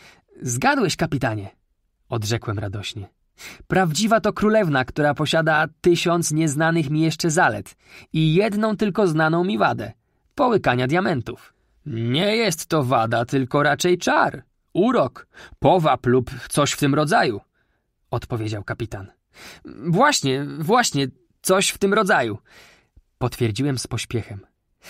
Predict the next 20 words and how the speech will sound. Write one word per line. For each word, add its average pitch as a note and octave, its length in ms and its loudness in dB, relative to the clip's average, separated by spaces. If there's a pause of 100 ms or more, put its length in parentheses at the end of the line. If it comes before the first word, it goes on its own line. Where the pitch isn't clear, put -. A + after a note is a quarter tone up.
(160)
Czyż - 240 -2
mam F3+ 240 2
szczegół A#3+ 460 -2
po D#3 200 -2
szczególe D3+ 500 0
opisywać C#3+ 540 -4
nasz C3 140 -4
pobyt C3 300 -2
na B2 120 0
okręcie? A#2+ 500 -4 (560)
Straszny - 640 -2
to A#2 100 -2
był A#2 140 0
pobyt. G2+ 400 -12 (500)
Powietrze D3+ 480 0
morskie D3 480 0
podnieciło D3 640 0
apetyt C3 420 -2
mojej C3 260 2
najdroższej. B2+ 720 -2